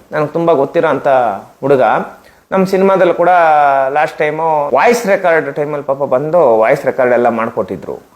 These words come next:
ಆ ಹುಡುಗನ ಹತ್ರ ಹೋಗ್ಬಿಟ್ಟು ಸಂದೇಶದ ವಾಯ್ಸು ಮಿಮಿಕ್ರಿ ಮಾಡ್ಬೇಕು ಅಂತ ಹೇಳ್ಬಿಟ್ಟು ಕೇಳವ್ರಿ. ಆ ಹುಡುಗ, "ಅಣ್ಣ, ನಿನ್ನ ವಾಯ್ಸ್ ಮಿಮಿಕ್ರಿ ಅಂತ ಹೇಳ್ಬಿಟ್ಟು ಬಂದಿದ್ದಾರೆ, ಆ, ಹಂಗೆ ಹಿಂಗೆ" ಅಂತ ಹೇಳ್ಬಿಟ್ಟು ಮಾತಾಡಿದ್ರು. ನಾನು, "ಯಾರಪ್ಪ, ಯಾರು ಬಂದಿರೋದಂದ್ರೆ ಯಾರೋ ಮೀಡಿಯಾದವ್ರು ಬಂದಿದ್ದಾರೆ" ಅಂತ ಹೇಳ್ಬಿಟ್ಟು.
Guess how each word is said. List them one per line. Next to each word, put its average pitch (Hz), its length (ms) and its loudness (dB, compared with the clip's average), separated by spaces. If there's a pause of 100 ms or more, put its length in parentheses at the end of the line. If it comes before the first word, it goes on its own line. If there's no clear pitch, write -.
(340)
ಆ 196 220 2
ಹುಡುಗನ 233 320 0
ಹತ್ರ 202 160 -2
ಹೋಗ್ಬಿಟ್ಟು 180 360 -2
ಸಂದೇಶದ 233 500 -2
ವಾಯ್ಸು 190 540 0
ಮಿಮಿಕ್ರಿ 190 400 -2
ಮಾಡ್ಬೇಕು 139 480 -2
ಅಂತ 117 140 -6
ಹೇಳ್ಬಿಟ್ಟು - 300 -8
ಕೇಳವ್ರಿ. 92 360 -4 (1300)
ಆ 247 120 4
ಹುಡುಗ, 240 180 4 (100)
"ಅಣ್ಣ, 226 180 0
ನಿನ್ನ 233 200 0
ವಾಯ್ಸ್ 254 300 2
ಮಿಮಿಕ್ರಿ 208 340 -2
ಅಂತ 185 120 -2
ಹೇಳ್ಬಿಟ್ಟು 160 300 -6
ಬಂದಿದ್ದಾರೆ, 165 680 0 (340)
ಆ, 175 180 0
ಹಂಗೆ 185 260 2
ಹಿಂಗೆ" 165 180 2
ಅಂತ 143 140 -2
ಹೇಳ್ಬಿಟ್ಟು 160 280 -4
ಮಾತಾಡಿದ್ರು. 98 460 -4 (760)
ನಾನು, 220 520 2
"ಯಾರಪ್ಪ, 214 420 2
ಯಾರು 202 280 2
ಬಂದಿರೋದಂದ್ರೆ 190 580 0
ಯಾರೋ 196 200 2
ಮೀಡಿಯಾದವ್ರು 185 520 0
ಬಂದಿದ್ದಾರೆ" 127 460 -2
ಅಂತ 95 180 -10
ಹೇಳ್ಬಿಟ್ಟು. - 340 -20